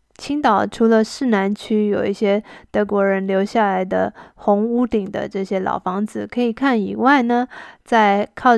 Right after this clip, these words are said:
沿着海边的地方也有很多高楼大厦，呃，比较热闹的，呃，大城市的风景。呃，在青岛呢，交通非常方便，可以坐公车、坐地铁。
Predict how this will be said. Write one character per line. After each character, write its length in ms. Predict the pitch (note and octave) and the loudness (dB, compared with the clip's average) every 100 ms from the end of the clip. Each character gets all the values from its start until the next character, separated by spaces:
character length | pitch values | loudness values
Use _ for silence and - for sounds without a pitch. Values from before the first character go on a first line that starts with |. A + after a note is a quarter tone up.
| A3 | 2
沿 240 | - G#3 G#3+ | -2 -2 2
着 180 | A#3+ G#3+ | 2 2
海 340 | - F3+ - | -2 -8 -8
边 180 | - A3+ | -2 0
的 100 | A3 | 2
地 160 | G#3+ G#3+ | 2 0
方 260 | G#3 G3 | 0 -2
也 200 | G3+ G3+ | -2 0
有 140 | G#3 G3+ | 2 0
很 260 | G#3 G3 | -2 -4
多 260 | G#3 G3+ G3+ | -2 0 0
高 280 | G#3 G3+ G#3 | 4 4 4
楼 200 | G#3 F#3+ | 0 -2
大 280 | G#3 G#3 | -2 -2
厦， 300 | G3+ A3 F#3+ - - - - | -2 -2 -4 -6 -18 -20 -12
呃， 140 | - G3 | -6 -4
比 200 | F#3 F#3+ | -4 0
较 180 | G#3+ G#3+ | 2 2
热 260 | A#3 C4 | 2 2
闹 260 | G#3+ A3 F#3+ | 2 0 -2
的， 360 | F#3+ F#3+ - - - _ | -4 -6 -6 -10 -18 _
呃， 220 | - F#3+ G#3+ | -6 -4 0
大 240 | A#3 G3 | 4 4
城 260 | F#3+ F#3 F#3+ | 2 -4 -4
市 160 | A#3+ | -4
的 100 | G3 | -4
风 320 | E3+ - F#3+ G#3 | -4 -2 -2 -2
景。 300 | - - - _ - - _ | -4 -12 -14 _ -20 -20 _
呃， 260 | - G3 F#3+ | -8 -6 -4
在 340 | G3+ B3 A3+ | 0 4 4
青 240 | G#3+ - C#4 | 2 0 4
岛 160 | A#3+ | 4
呢， 180 | F#3 F#3+ | 2 -2
交 220 | G3 G#3+ | 2 2
通 180 | G#3+ A3 | 4 0
非 140 | G#3+ A3 | 0 -2
常 240 | G3+ F#3 | -2 -4
方 260 | - G3 G3+ | 0 0 2
便， 320 | G#3 G3+ G#3 | 2 0 -6
可 140 | - | -2
以 100 | G3+ | -2
坐 240 | G3 A3 G#3 | 4 4 4
公 240 | G3+ G#3 | 2 0
车、 360 | - G#3+ G3+ G3+ | -2 0 2 0
坐 200 | G#3+ G3 | -2 -4
地 260 | F#3+ A#3 | -2 -2
铁。 360 | G3+ - - | -2 -8 -10